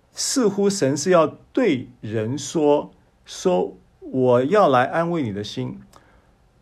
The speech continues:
以赛亚书四十章预表了新约时代的启动，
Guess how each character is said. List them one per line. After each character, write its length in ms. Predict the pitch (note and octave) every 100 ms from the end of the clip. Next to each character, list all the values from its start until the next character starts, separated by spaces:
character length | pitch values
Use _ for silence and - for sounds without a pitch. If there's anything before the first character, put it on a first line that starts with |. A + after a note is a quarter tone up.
| _ -
以 120 | C#3+
赛 140 | A#3+
亚 120 | G#3
书 160 | D#3+ G3+
四 180 | G3 G#3
十 160 | D3+
章 220 | D3 D#3+ E3
预 160 | G3
表 180 | C#3 A#2
了 120 | A#2
新 280 | A#2+ - F3
约 160 | E3+ E3+
时 240 | - B2+
代 220 | D#3 D3+
的 140 | A#2 A#2+
启 300 | - - G2
动， 320 | D#3+ C#3